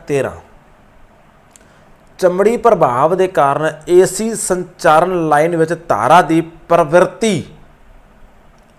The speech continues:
ਚਾਲਕ ਦੀ ਸਤ੍ਹਾ ਵਿੱਚ ਪ੍ਰਵਾਹ ਹੋਣ ਦੀ ਹੁੰਦੀ ਹੈ, ਚਾਲਕ ਦੇ ਮੱਧ ਵਿੱਚ ਪ੍ਰਵਾਹ ਹੋਣ ਦੀ ਹੁੰਦੀ ਹੈ, ਟਰਾਂਸਮਿਸ਼ਨ ਦੀ ਗੱਲ ਕਰ ਰਿਹਾ। ਚਾਲਕ ਵਿੱਚ ਜ਼ਿਆਦਾ ਵੋਲਟੇਜ ਕਰਨ ਦੀ ਹੁੰਦੀ ਹੈ, ਭਵਨ ਧਾਰਾ ਹਾਨੀਆਂ ਉਤਪੰਨ ਕਰਨ ਦੀ ਹੁੰਦੀ ਹੈ। ਹਾਂਜੀ ਦੋਸਤੋ,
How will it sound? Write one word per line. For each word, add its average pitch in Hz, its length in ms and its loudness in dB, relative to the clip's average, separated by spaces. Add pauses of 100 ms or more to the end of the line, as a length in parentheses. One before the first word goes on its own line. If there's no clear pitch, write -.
(440)
ਚਾਲਕ 143 260 0
ਦੀ 160 100 -4
ਸਤ੍ਹਾ 156 220 -2
ਵਿੱਚ 151 160 -4
ਪ੍ਰਵਾਹ 127 400 2
ਹੋਣ 151 300 -2
ਦੀ 160 260 -4
ਹੁੰਦੀ 143 280 -4
ਹੈ, 160 160 0 (600)
ਚਾਲਕ 147 300 2
ਦੇ 175 140 0
ਮੱਧ 151 280 0
ਵਿੱਚ 165 160 -4
ਪ੍ਰਵਾਹ 156 280 0
ਹੋਣ 151 200 -4
ਦੀ 160 80 -4
ਹੁੰਦੀ 147 280 -4
ਹੈ, 160 60 0
ਟਰਾਂਸਮਿਸ਼ਨ 160 720 -2
ਦੀ 120 140 -10
ਗੱਲ 117 180 -2
ਕਰ 107 160 -10
ਰਿਹਾ। 110 200 -8 (1600)
ਚਾਲਕ 147 280 4
ਵਿੱਚ 160 100 -2
ਜ਼ਿਆਦਾ 131 300 2
ਵੋਲਟੇਜ 156 340 2
ਕਰਨ 160 220 -2
ਦੀ 165 120 -2
ਹੁੰਦੀ 160 220 -2
ਹੈ, 170 240 -4 (440)
ਭਵਨ 139 240 2
ਧਾਰਾ 156 300 4
ਹਾਨੀਆਂ 147 300 -2
ਉਤਪੰਨ 156 340 -4
ਕਰਨ 156 220 -4
ਦੀ 156 80 -6
ਹੁੰਦੀ 147 280 -4
ਹੈ। 165 140 -4 (600)
ਹਾਂਜੀ 147 220 -2
ਦੋਸਤੋ, 180 400 0